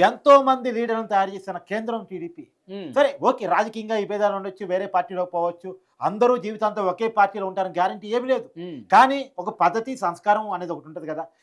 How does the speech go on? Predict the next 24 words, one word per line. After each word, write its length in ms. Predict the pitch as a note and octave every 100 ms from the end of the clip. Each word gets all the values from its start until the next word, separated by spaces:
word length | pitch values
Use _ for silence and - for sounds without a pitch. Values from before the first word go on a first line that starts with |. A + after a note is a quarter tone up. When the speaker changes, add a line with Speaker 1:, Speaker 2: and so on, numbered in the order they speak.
| -
Speaker 1:
ఇష్టం 380 | A3 - B3 A3+
వచ్చినట్టు 420 | A3 G3+ G#3 A3
మాట్లాడతా, 600 | F#3+ F#3 F#3 F#3+ F3+ F#3
తిడతా 420 | F#3 F#3 G3 F#3+
అంటే 240 | F3+ F3 A3+
Speaker 2:
మ్మ్. 420 | - _ _ D3+
Speaker 1:
జనం 220 | C3 E3
ఒప్పుకోరు. 340 | F#3+ - _ D#3+
Speaker 2:
అంటే 120 | G3+
రాజకీయ 500 | C3+ F#3 A3 C4 B3
జీవితం 340 | F#3 A3+ A3
ఇచ్చిన 280 | A3 A3 G3+
పార్టీకి 800 | F3+ E3 F#3 G#3+ G3 C#3 B2+ G#3 _ C#3+
Speaker 1:
మ్మ్. 140 | D3
Speaker 2:
అసలు 180 | B2 E3
పూర్తిగా 600 | - G3+ C4 A3 B3+ A#3+
ఇక 220 | G3+ F3
ఆ 460 | G3 D3 - C3 F3
Speaker 1:
ఇచ్చిన 260 | E3+ E3 G#3+
Speaker 2:
పార్టీ 180 | G#3+ F3+
Speaker 1:
పార్టీని, 480 | F#3+ G3 G#3+ A3+
ఇచ్చిన 420 | C#4 A3 - F#3+ E3
నాయకుడిని, 680 | D3 D#3 F3+ E3+ D3 D3+ D3+
Speaker 2:
మ్మ్. 260 | F3 D#3